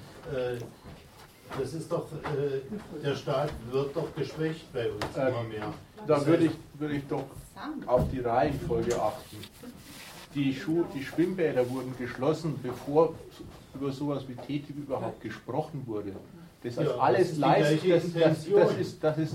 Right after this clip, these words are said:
Speaker 2: alles Leistung des hiesigen Staates, die Kulturförderung auch mit dem Rotstift zu betrachten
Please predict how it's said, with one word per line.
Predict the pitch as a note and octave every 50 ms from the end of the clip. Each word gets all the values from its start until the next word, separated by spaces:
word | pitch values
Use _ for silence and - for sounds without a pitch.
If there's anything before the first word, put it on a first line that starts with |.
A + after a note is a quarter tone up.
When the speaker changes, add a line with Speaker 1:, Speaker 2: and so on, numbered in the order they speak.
| -
Speaker 2:
alles | B2+ C3+ D#3+ G3 A3 A3 A3+ A3 - - - - - - - C4 B3
Leistung | C3+ C3+ C#3+ F#3 A3 A3 - - G3+ F#3
des | E3+ D#3+ D#3 D#3 -
hiesigen | - F#3+ G#3 F#3+ - A3+ G3+ F3 E3+
Staates, | - - - C#3+ D3+ F#3+ G#3 G#3 - C3+ B2 C3+ C#3+ C#3 - - - - - -
die | -
Kulturförderung | C#3+ - - D#3+ D3 - - F#3 G#3 A#3 A3+ A3 - G#3 G3+ F#3+ F#3 F#3+ F3+ F3 E3+ D#3 - - -
auch | - E3 F#3 G#3 G#3 - - - - - - - - -
mit | D#3+ C#3+ C#3
dem | E3 D#3 D3+
Rotstift | D3+ E3+ G#3 A3+ - - - - E3+ - - -
zu | - D3+ C#3
betrachten | C#3 C#3 C3+ - C3+ C3 D3+ - - - -